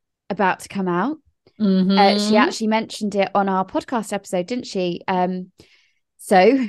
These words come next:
Speaker 1: <laughs> another reason to go back and listen to that episode if we haven't sold it to you enough
Speaker 2: Mm-hmm.
Speaker 1: already. <laughs> You're welcome.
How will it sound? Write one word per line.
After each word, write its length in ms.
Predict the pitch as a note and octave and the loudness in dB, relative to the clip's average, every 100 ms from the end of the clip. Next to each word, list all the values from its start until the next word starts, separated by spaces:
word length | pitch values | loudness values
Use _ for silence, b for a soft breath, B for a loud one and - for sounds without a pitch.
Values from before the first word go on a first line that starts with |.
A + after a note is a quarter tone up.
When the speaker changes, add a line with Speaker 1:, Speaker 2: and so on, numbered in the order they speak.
| - | -6
Speaker 1:
<laughs> 120 | - | -2
another 340 | A3 G3 A#3 A3+ | 2 2 4 4
reason 420 | G3 G3 G#3+ A#3 | 4 2 -2 -6
to 100 | - | -6
go 320 | A3 F#3 F#3+ - | 0 0 0 0
back 320 | G#3 B3 C4+ | 2 2 0
and 100 | D4 | -6
listen 280 | G3+ G#3 G3+ | -4 -6 -10
to 80 | - | -4
that 180 | F3+ - | -2 -2
episode 360 | F#3+ - F3 | -6 -4 -2
if 80 | F#3 | -2
we 120 | F#3 | -6
haven't 380 | F3 - B3+ G3+ | -6 0 0 0
sold 300 | - F3+ D#3+ | -4 -2 -2
it 120 | D3 | -6
to 100 | - G3+ | -4 0
you 100 | G3+ | 2
enough 200 | G3 F#3+ | 2 2
Speaker 2:
Mm-hmm. 100 | F#3 | 0
Speaker 1:
already. 680 | E3 E3 F3 D#3 F#3 G3+ B F#4 B | 0 0 -2 -2 0 -2 B -16 B
<laughs> 200 | B - | B -2
You're 180 | A3 | 2
welcome. 680 | G#3 F#3+ F#3+ F#3+ F3 F3 B3 | 4 4 2 -4 -6 -6 -10